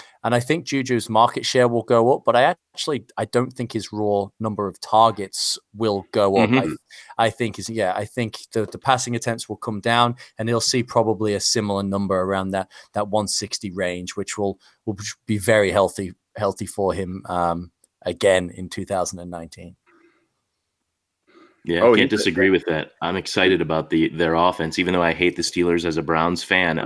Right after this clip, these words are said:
Speaker 2: Um, and they always seem to draft players that I like too. Speaking of which, Deontay Johnson, just this year, I, you know, wrote some things about him in the offseason and,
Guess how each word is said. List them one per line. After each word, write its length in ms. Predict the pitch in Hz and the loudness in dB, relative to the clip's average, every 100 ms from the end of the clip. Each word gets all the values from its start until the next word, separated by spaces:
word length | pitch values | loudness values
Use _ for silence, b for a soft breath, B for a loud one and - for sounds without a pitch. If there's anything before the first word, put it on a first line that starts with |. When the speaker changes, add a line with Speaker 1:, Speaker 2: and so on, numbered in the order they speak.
| 80 | 0
Speaker 2:
Um, 220 | 80 80 | 0 0
and 140 | 85 | 0
they 80 | 85 | 2
always 260 | 104 113 - | 6 4 4
seem 140 | 107 | 2
to 80 | 90 | 2
draft 340 | 82 95 92 - | 4 2 0 0
players 360 | 90 92 95 | 2 4 4
that 100 | 95 | 4
I 80 | 85 | 4
like 320 | 82 90 78 | 2 2 0
too. 380 | - 87 73 - - B B B | -2 -2 -2 -8 -18 B B B
Speaking 420 | - 92 90 87 | -2 -2 0 0
of 100 | 80 | 2
which, 340 | 82 82 - 76 | 2 0 -4 0
Deontay 440 | 90 90 85 87 | 0 2 0 0
Johnson, 540 | 85 85 85 - 78 76 | 0 0 0 -4 -6 -2
just 220 | 85 - | -2 -2
this 160 | - 80 | -6 -4
year, 320 | 73 76 73 | -2 -4 -6
I, 160 | 76 76 - | -6 -4 -6
you 80 | 80 | -6
know, 80 | 76 | 0
wrote 260 | 82 78 | 0 -2
some 300 | - 80 76 | -4 -4 -4
things 220 | - 82 82 | -4 -2 0
about 240 | 80 78 | 0 0
him 260 | 87 85 85 | 0 0 0
in 60 | |
the 80 | 82 | 0
offseason 720 | 78 78 - 85 78 82 80 | 2 2 2 0 2 2 2
and, 160 | 71 | 0